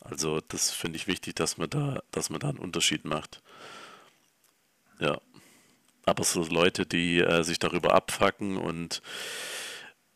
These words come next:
ähm, dann direkt da so den Hate drüber gehen lassen, das sind halt auch Leute, die, wo f-, oder viele, die dabei sind, die halt nach sowas suchen und sich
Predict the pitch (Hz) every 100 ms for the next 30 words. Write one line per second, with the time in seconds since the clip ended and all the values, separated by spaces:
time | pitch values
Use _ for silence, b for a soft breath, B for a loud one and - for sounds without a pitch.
0 | - 90 82 85 90 85 95 - 87 92
1 | 90 - _ - 98 85 87 110 - 117
2 | 104 104 104 104 101 - 101 98 101 92
3 | 104 92 95 92 92 85 95 95 92 87
4 | 90 90 87 85 - _ _ _ _ _
5 | _ _ - 95 - - 95 85 82 -
6 | 98 95 92 87 90 - 90 98 - 87
7 | 85 95 85 - 87 85 - 101 104 -
8 | 104 98 - 92 - 85 - -